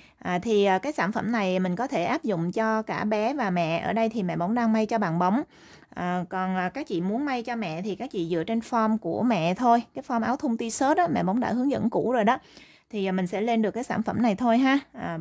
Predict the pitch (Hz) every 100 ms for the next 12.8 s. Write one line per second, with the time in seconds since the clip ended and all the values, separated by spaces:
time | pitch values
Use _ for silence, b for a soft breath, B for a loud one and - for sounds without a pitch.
0 | - 202 247 233 156 185 180 - 233 233
1 | 233 233 226 B B B B - 208 262
2 | 254 233 208 302 226 202 208 190 190 185
3 | 196 262 247 190 175 185 180 226 233 190
4 | - 262 240 190 175 _ - 185 269 262
5 | 202 202 185 220 214 - 226 175 202 -
6 | 196 185 214 233 277 285 190 240 214 180
7 | 196 240 233 208 180 175 180 247 190 196
8 | - 247 233 226 - 302 202 165 226 247
9 | B B B 170 185 226 214 190 185 240
10 | 233 294 302 220 185 180 208 185 175 180
11 | 175 247 247 226 233 - 226 220 202 175
12 | 170 180 - 208 196 - 269